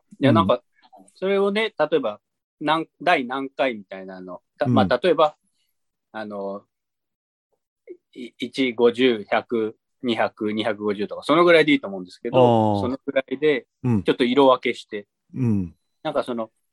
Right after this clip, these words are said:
Speaker 1: 渡らじ初めて聞く人はこちらみたいなのを押すと、その画像が
Speaker 2: うん。うん。
Speaker 1: すぐ出てきたら、
Speaker 2: うん。
Speaker 1: 聞きやすいかな。
Speaker 2: ああ。でもね、ブログ来る人って少ないんだよね。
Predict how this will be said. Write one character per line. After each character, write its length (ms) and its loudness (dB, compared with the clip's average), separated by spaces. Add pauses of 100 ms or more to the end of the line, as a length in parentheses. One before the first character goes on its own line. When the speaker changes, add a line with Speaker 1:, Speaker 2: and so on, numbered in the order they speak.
(120)
Speaker 1:
渡 260 2
ら 160 4
じ 100 -8
初 280 -6
め 140 -6
て 100 -20
聞 160 -20
く 120 -4
人 180 -2
は 100 -6
こ 160 0
ち 140 -2
ら 120 4
み 120 -10
た 100 -8
い 60 -14
な 80 -18
の 60 -20
を 120 -14
押 120 -6
す 100 -20
と、 180 4
そ 100 -10
の 120 -2 (560)
画 160 0
像 240 0
が 260 0 (240)
Speaker 2:
う 60 0
ん。 20 2
う 120 0
ん。 40 -18
Speaker 1:
す 140 -2
ぐ 120 -2
出 100 -2
て 120 -8
き 80 -20
た 120 -6
ら、 260 -2 (120)
Speaker 2:
う 60 0
ん。 120 2
Speaker 1:
聞 140 -10
き 80 -6
や 100 -2
す 100 -14
い 40 -16
か 60 -20 (100)
な。 80 -10
Speaker 2:
あ 120 -12
あ。 560 2 (1120)
で 60 -4
も 80 -2
ね、 120 -4
ブ 180 0
ロ 120 4
グ 140 2
来 160 -2
る 80 2
人 200 -12
っ 40 -20
て 160 -12
少 240 -8
な 100 0
い 40 -2
ん 80 -4
だ 80 -12
よ 80 -16
ね。 100 -20